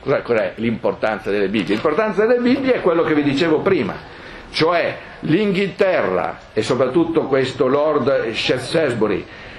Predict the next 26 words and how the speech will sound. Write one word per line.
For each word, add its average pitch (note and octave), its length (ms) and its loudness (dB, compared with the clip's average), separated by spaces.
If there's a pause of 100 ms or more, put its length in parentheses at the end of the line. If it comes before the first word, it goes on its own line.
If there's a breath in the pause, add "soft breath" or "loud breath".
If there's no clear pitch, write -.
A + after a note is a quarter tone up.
(120 loud breath)
divenne, C#3+ 1080 0 (140)
eh, G2+ 800 2 (120)
il, C3 720 4
il C3 180 0
capo G3 300 0
in D3+ 160 0
testa, D#3 360 0
que-, B2+ 180 2
quindi D3 300 2
per C#3 220 0
decidere D3+ 640 0
l'intervento D3+ 840 2
degli D3 240 2
inglesi C#3 880 0 (300 loud breath)
a A2+ 120 0
favore C3+ 640 2
delle B2+ 260 2
mene D3+ 380 2
di C#3+ 140 0
Cavour E3+ 580 2
e F#3 220 2
di D3+ 100 2
Garibaldi A#3+ 760 0
per F#3+ 340 0
protestantizzare D#3+ 1080 0
l'Italia. C#2+ 540 -6